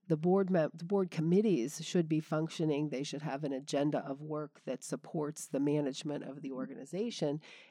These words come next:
and help support the strategic direction and implementation of the strategic plan. But somebody has to teach them what that means,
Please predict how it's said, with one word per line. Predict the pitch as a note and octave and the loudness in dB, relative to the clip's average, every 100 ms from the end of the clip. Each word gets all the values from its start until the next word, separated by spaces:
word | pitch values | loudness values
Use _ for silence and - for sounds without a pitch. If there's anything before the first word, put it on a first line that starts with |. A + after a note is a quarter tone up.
| - | -4
and | F3 E3 | -2 -2
help | - F#3+ F3+ | -2 -4 -2
support | - E3+ - F3 D#3+ - | -2 -4 -2 -4 -4 -6
the | D#3 | -6
strategic | - D3+ E3 D3+ C#3+ | -6 -4 -2 -2 -4
direction | - D3 E3 - F3 D#3 | -2 2 2 2 2 2
and | C#3 | 2
implementation | C#3+ D3+ C#3+ C3+ C3+ B2+ B2 C3 | -2 -4 -4 -6 -6 -6 -6 -6
of | C#3 | -6
the | B2+ | -8
strategic | - C3+ - A#2+ B2 - | -8 -10 -6 -6 -6 -2
plan. | A3 F#3 - _ - - - - | 0 0 -2 _ -20 -20 -18 -8
But | D#3+ | -6
somebody | - G3 G#3 F#3 | -2 0 2 0
has | D#3 D#3+ D3+ | 0 -2 -2
to | - C#3 - | -6 -8 -8
teach | - F3+ - D#3 | -4 -4 -2 -2
them | C#3 | -2
what | C#3+ C#3 - | -4 -8 -10
that | C#3 D#3 | -10 -2
means, | F3+ G#3+ G3+ G3 | 2 6 6 4